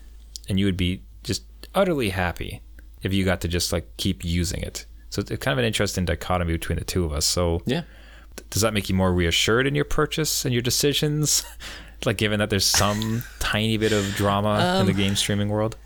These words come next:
Speaker 2: yeah, like, I think, again, I, I really prefer Sony's first party offerings. I think they dump a lot of money into their first party games. Uh, Nintendo as well, right?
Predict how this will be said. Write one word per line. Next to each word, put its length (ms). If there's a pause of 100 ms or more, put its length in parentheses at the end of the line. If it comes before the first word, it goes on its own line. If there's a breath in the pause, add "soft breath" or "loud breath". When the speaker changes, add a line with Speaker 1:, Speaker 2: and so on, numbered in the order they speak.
Speaker 2:
yeah, 280
like, 200
I 100
think, 460 (400)
again, 320
I, 460 (120)
I 120
really 240
prefer 500 (500)
Sony's 440
first 260
party 440
offerings. 420
I 40
think 180
they 100
dump 200
a 60
lot 180
of 60
money 260
into 240
their 260
first 280
party 180
games. 500
Uh, 160
Nintendo 360
as 160
well, 260
right? 240